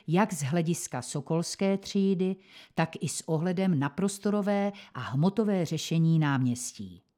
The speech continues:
Objekt má železobetonovou skeletovou konstrukci.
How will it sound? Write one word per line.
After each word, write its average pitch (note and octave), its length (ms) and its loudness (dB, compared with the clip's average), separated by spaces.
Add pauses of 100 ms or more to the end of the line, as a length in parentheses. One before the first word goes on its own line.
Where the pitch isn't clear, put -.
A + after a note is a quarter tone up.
(360)
Objekt E3 520 2
má D#3+ 240 2
železobetonovou E3 1080 0
skeletovou D#3+ 680 0
konstrukci. - 760 -4